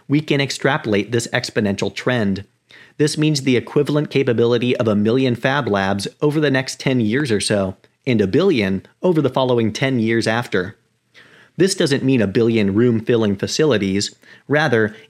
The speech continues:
each of these decades marks, marks a technical stage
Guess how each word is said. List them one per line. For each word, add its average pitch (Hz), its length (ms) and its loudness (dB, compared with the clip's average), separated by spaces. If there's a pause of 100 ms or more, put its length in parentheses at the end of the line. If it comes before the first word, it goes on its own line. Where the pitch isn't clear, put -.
each 202 180 2
of 160 140 2
these 127 180 0
decades 123 420 0
marks, - 540 -2
marks 143 380 0
a 139 80 0
technical 147 500 0
stage 101 460 -2